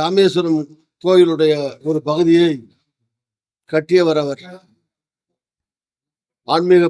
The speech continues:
பணியையும் அறப்பணியையும் தமிழ் வளர்ச்சியையும் ஒன்று சேர சேர்ந்து செய்தவர்.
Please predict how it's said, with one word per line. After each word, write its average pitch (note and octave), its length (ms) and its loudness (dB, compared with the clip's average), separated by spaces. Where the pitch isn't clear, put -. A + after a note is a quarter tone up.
பணியையும் D#3+ 500 0
அறப்பணியையும் D#3 680 -4
தமிழ் E3 260 -4
வளர்ச்சியையும் D3 580 -6
ஒன்று D3+ 240 -6
சேர D#3+ 160 -2
சேர்ந்து D#3 280 -6
செய்தவர். C#3 380 -6